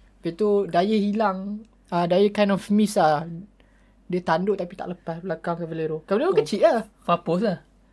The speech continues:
Speaker 1: Ah, lebih kurang. Tak adalah Liverpool sangat, tapi macam tengah
Speaker 2: Tengah.
Speaker 1: sikit. Tapi it's a great goal lah. It's a great goal, both header. Ah, second half tu memang Fulham lah. I thought Fulham ada banyak agak chance. Dia,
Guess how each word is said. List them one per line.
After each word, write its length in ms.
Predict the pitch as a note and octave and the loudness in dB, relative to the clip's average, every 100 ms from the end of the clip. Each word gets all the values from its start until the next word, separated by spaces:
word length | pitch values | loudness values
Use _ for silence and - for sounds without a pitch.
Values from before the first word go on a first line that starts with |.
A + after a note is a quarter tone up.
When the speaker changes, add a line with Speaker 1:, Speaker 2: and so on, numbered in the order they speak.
| _ _ _ _ - | _ _ _ _ 6
Speaker 1:
Ah, 160 | F3+ | 8
lebih 160 | E3+ F3+ | 8 6
kurang. 320 | G3 F#3+ D3+ | 4 4 4
Tak 80 | - | 6
adalah 160 | G#3+ F3 | 6 6
Liverpool 240 | F3+ G#3 | 2 0
sangat, 240 | A3+ F#3+ | 0 0
tapi 160 | - F#3 | -2 -4
macam 240 | F3 F3 E3+ | -4 -4 -6
tengah 80 | |
Speaker 2:
Tengah. 300 | - D#3+ E3 E3+ | -4 -2 -2 -4
Speaker 1:
sikit. 200 | E3 - _ | -6 -10 _
Tapi 280 | - F#3 C#4 B3 - _ - | -2 0 0 0 -2 _ -6
it's 140 | A#3 | 0
a 80 | A3+ | 2
great 240 | G#3 B3 G3 | 4 4 6
goal 160 | A#3 | 6
lah. 160 | G#3+ E3+ _ _ _ _ | 6 0 _ _ _ _
It's 180 | - D#3+ | -6 -4
a 80 | F3 | -2
great 200 | E3+ E3+ | -2 -2
goal, 200 | D#3+ D3 | -2 -6
both 240 | D3+ D#3+ | -6 -6
header. 320 | D#3+ D3+ D3 - _ _ _ _ _ - | -6 -6 -6 -8 _ _ _ _ _ -2
Ah, 220 | F3 F3 | 4 4
second 320 | F3 G#3 A#3 | 4 2 6
half 280 | B3 C#4 - | 8 6 6
tu 160 | D#4 | 0
memang 200 | C4+ A#3+ | 2 2
Fulham 400 | A3 A#3+ G#3+ G#3 | 2 0 2 2
lah. 220 | G#3 E3+ D#3 | 2 0 0
I 20 | |
thought 140 | G3+ | -2
Fulham 240 | F3+ F#3 F#3+ | -2 0 2
ada 100 | E3 | 2
banyak 220 | E3 D#3 | 0 0
agak 180 | D#3+ D3+ | -2 -4
chance. 380 | - D3 D3 - | -4 -4 -6 -14
Dia, 120 | - | -8